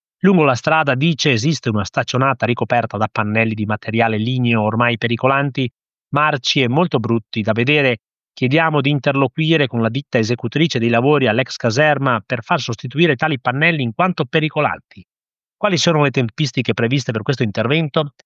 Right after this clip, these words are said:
Infine il consigliere chiede lumi sul perché non sia stata sistemata la parte nord della piazza a fianco della banca,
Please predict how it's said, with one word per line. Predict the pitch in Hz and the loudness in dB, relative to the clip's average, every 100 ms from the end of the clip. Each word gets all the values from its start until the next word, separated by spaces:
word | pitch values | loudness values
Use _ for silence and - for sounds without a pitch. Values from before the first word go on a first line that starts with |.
| _ _ _ - | _ _ _ -6
Infine | 123 165 190 | -2 2 2
il | |
consigliere | 135 160 135 147 151 143 | 2 0 0 0 2 2
chiede | 120 190 147 | 2 0 2
lumi | 131 123 113 | 2 2 0
sul | 98 - 117 | 0 -2 -2
perché | 127 110 - 135 | -2 -2 0 -2
non | 104 98 | -2 -4
sia | - 107 | -6 -4
stata | 120 - | -4 -6
sistemata | - 117 - 113 113 104 | -8 -8 -4 -2 0 -2
la | |
parte | 95 120 - 98 | -2 -2 -2 -4
nord | 107 123 110 | 0 2 2
della | 107 117 | 0 -2
piazza | - 127 117 - 110 | 0 0 0 -2 -6
a | |
fianco | - 123 110 113 | -2 -4 -2 -2
della | 113 113 | 0 2
banca, | 113 131 120 110 123 | 2 2 0 0 -2